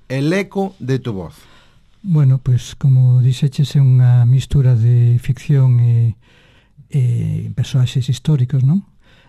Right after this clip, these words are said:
Speaker 2: E aparte tamén sae María Casares. É unha novela histórica que, digamos, o tema principal ou a trama principal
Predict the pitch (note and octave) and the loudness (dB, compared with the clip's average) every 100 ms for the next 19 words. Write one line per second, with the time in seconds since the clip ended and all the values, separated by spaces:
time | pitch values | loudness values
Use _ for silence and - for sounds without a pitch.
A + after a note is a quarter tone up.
0 | _ F3 C3 B2 A#2+ A#2+ B2 C3 B2+ B2 | _ -2 0 2 2 0 -2 -2 0 0
1 | B2 A2+ A2 A2 D3 - - B2 B2+ A#2+ | 2 2 0 -4 -10 -8 -2 2 2 2
2 | A#2+ A#2 - B2 C#3+ B2 C3+ - _ - | 2 0 -2 -2 0 0 -4 -10 _ -20
3 | - _ - E3 E3+ E3+ F3 E3+ E3 - | -20 _ 0 2 4 2 2 2 0 -2
4 | F#3+ F3 F3 E3+ F3 - - D3+ C#3 C3+ | -2 0 0 -2 -2 -6 -2 0 2 2
5 | C3+ C3 C3 C#3 D3+ D3+ - C#3 - D#3 | 2 2 2 2 4 2 0 -4 0 0
6 | D3 C#3 - C#3 B2+ D3+ A#2+ B2 C3 B2+ | 2 0 0 -2 0 0 0 0 0 0
7 | B2 C3 C#3 - C#3 C3+ | -2 -4 -4 -2 -2 -2